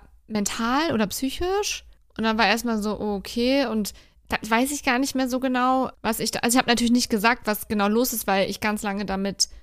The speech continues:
mit niemandem drüber geredet hab. Also drei Monate ging bei mir dieser Leidensdruck,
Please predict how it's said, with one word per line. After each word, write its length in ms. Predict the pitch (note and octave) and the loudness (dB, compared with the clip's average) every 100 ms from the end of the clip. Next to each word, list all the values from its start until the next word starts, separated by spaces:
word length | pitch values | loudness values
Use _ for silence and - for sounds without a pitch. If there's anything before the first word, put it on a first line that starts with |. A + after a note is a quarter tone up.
| - | -16
mit 120 | - | 0
niemandem 320 | A#3+ A#3 - G3+ | 4 4 2 -2
drüber 220 | G3+ F#3+ | -2 -2
geredet 400 | F#3+ B3 A3 G3+ | 0 -2 -2 -4
hab. 180 | F3 - | -2 0
Also 160 | G#3 | 0
drei 200 | - G3 | 0 0
Monate 420 | G3+ A3 D4 D4+ | 0 0 0 0
ging 160 | C4+ C#4 | -2 -2
bei 120 | C#4 | -2
mir 160 | C4+ C#4 | 0 0
dieser 260 | C4+ C4 C4 | 0 0 0
Leidensdruck, 680 | C4 C4+ - - D4 D4 | 0 -2 -4 -2 -2 -2